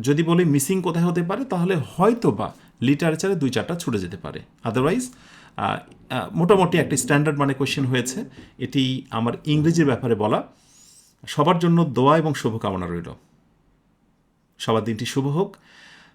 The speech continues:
সবাই ভালো থেকো, যে ভালো শেষ নেই। সুখে থেকো, যে সুখে সীমানা নেই।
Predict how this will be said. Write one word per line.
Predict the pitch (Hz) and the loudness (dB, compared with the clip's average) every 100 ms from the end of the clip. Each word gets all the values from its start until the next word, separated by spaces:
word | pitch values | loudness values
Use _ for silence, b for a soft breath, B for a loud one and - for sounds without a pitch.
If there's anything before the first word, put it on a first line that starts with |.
| b | b
সবাই | - 135 143 | -4 0 0
ভালো | 107 147 | 0 -2
থেকো, | 151 143 190 202 | -2 -2 0 0
যে | 120 | 0
ভালো | 104 107 107 | -2 -2 -2
শেষ | - 104 - | -2 -2 0
নেই। | 123 196 | 0 0
সুখে | - 135 127 135 | -2 -4 -2 -4
থেকো, | 117 - 156 269 - | -6 -2 -2 -4 -8
যে | 147 110 | -6 -2
সুখে | 110 113 - | -2 -4 -4
সীমানা | 110 120 107 101 | -2 0 0 -2
নেই। | 101 131 214 | -2 -2 -4